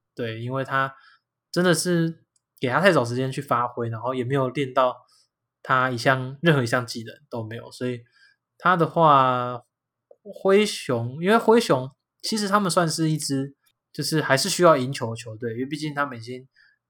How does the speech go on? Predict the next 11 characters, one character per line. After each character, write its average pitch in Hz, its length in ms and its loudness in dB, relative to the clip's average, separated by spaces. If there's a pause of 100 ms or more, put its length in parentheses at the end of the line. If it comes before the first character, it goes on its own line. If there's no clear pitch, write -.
(240)
打 110 180 0
进 139 200 -4
了 113 240 -2
季 147 180 -6
后 147 100 0
赛， - 380 -2 (180)
对， 117 200 -4
所 156 160 -4
以 170 140 0
他 185 180 -6
们 160 320 -4